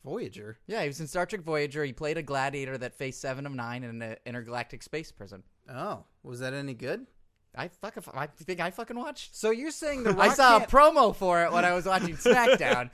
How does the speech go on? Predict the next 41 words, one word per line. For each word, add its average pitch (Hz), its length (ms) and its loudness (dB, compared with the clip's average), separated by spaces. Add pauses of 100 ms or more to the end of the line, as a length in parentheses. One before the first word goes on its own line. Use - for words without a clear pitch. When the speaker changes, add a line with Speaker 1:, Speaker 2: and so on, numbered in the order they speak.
Speaker 2:
and 202 120 0
it 202 80 -2
said, 208 160 0
"Stay 381 280 2
tuned 339 440 0
after 269 400 -2
SmackDown 202 760 -2
for 151 320 -4
blah, 175 320 -2
blah, 302 180 -2
blah, 320 120 -2
Star 240 200 -4
Trek 277 180 0
Voyager." 151 500 -2
Speaker 1:
So 190 100 -6
you're 254 160 -4
saying 247 300 -6
The 185 100 -2
Rock 202 400 -2
can't 220 320 -12 (300)
be 185 320 -6
in 165 240 -10
Star 220 260 -4
Wars 175 220 -4
because 151 220 -12
he 160 60 -10
was 143 120 -12
in 139 80 -12
Star 190 220 -8
Trek, 127 260 -8
yet 131 180 -16
J 151 160 -8
J 156 100 -8
Abrams, 139 580 -8
who 151 100 -14
directed 147 600 -12
the 123 60 -14
new 160 160 -10
Star 180 240 -6
Trek 135 260 -8
movie, 117 380 -10